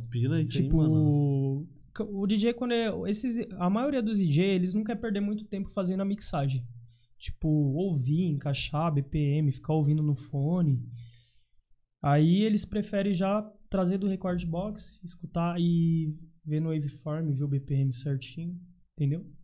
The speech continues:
Speaker 2: Aí não tem muito segredo.
Speaker 1: Dentro da sua profissão, você ainda tem algum sonho? Tipo, tocar alguma casa, fazer algum trampo?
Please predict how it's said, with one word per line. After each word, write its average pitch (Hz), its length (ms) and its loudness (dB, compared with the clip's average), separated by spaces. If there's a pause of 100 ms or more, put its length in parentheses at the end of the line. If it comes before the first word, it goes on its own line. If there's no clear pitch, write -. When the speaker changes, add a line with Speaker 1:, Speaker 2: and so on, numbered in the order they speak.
(240)
Speaker 2:
Aí 151 140 2
não 165 180 0
tem 170 160 0
muito 165 280 0
segredo. 156 480 -2 (1120)
Speaker 1:
Dentro 156 200 2
da 185 60 2
sua 170 140 0
profissão, 156 320 0
você 143 120 -4
ainda 139 120 -2
tem 139 120 -4
algum 123 200 -4
sonho? 131 480 -4 (580)
Tipo, 113 520 -8 (880)
tocar 117 280 -4
alguma 113 240 -2
casa, 113 540 -2
fazer 110 200 -4
algum 104 180 -4
trampo? 107 720 -6